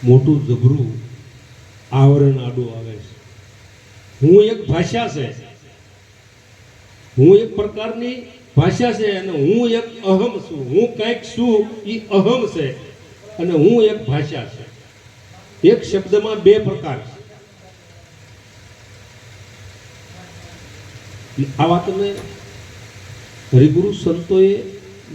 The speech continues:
બહુ નજીક લાવીને વાત કરી છે કે બધાયને તારે પરમાત્માને નથી ઓળખવો,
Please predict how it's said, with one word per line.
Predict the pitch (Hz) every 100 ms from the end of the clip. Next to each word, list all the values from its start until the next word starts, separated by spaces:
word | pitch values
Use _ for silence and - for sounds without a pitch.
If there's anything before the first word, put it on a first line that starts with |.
| 135
બહુ | 160 175
નજીક | 147 127 120 170 - 143
લાવીને | 139 139 120
વાત | 123 123 -
કરી | 120 120
છે | - 110 113 - - - - - -
કે | 196
બધાયને | 175 156 139 156 185 208
તારે | 196 180
પરમાત્માને | 196 180 160 185 196 196 196 196
નથી | 190 180 185
ઓળખવો, | 196 170 170 185 175 190 202